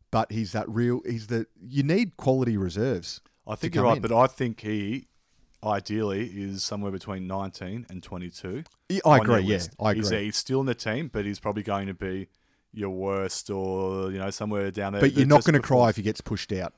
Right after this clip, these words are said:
Speaker 2: No, no, but
Speaker 1: No.
Speaker 2: they, they bring other attributes as well. So, you know, you need them. They're there for their, you know, the fact that they are solid players.
Speaker 1: Mm.
Speaker 2: There, I, we did bring him in. I think we expected to be playing him, but I think you're right that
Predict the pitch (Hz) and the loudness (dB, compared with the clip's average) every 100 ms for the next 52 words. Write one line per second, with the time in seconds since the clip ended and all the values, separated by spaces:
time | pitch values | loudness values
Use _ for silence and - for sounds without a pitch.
0 | - 143 135 98 95 113 98 - 113 117 | -2 6 6 6 2 0 0 0 -2 2
1 | 117 120 127 123 113 113 104 107 - - | 2 2 0 2 2 4 2 0 -4 -8
2 | 98 98 - - _ - 95 87 95 92 | -6 -6 -8 -12 _ -6 -4 -4 -4 -2
3 | 87 - 92 95 95 95 95 98 98 101 | -2 -4 -4 -4 -4 -4 -4 -4 -6 -6
4 | 95 95 98 98 - 95 92 92 90 _ | -6 -4 -2 -4 -4 -8 -4 -6 -6 _
5 | _ _ _ - 101 101 120 113 104 101 | _ _ _ -10 -8 -6 -6 -6 -6 -4
6 | 101 95 - - 104 101 92 - _ - | 0 -2 -2 -4 -2 -2 -4 -8 _ -4
7 | 101 98 101 98 92 - 117 85 _ - | 0 0 -2 -4 -6 -6 -6 -6 _ -8
8 | 101 98 95 101 95 _ _ _ _ _ | -2 -2 2 0 0 _ _ _ _ _
9 | _ - 113 101 117 - 120 110 98 101 | _ -10 -10 -4 -6 -2 -4 -2 -4 -4
10 | 98 92 92 113 107 113 101 - - 98 | -4 -8 -8 -6 -8 -6 -6 -6 -8 -8
11 | - 95 95 - - 95 98 98 95 95 | -8 -12 -12 -12 -6 -4 -2 -4 -6 -4
12 | 90 - 113 123 104 98 98 104 87 | -4 -4 -8 -6 -4 0 0 0 -6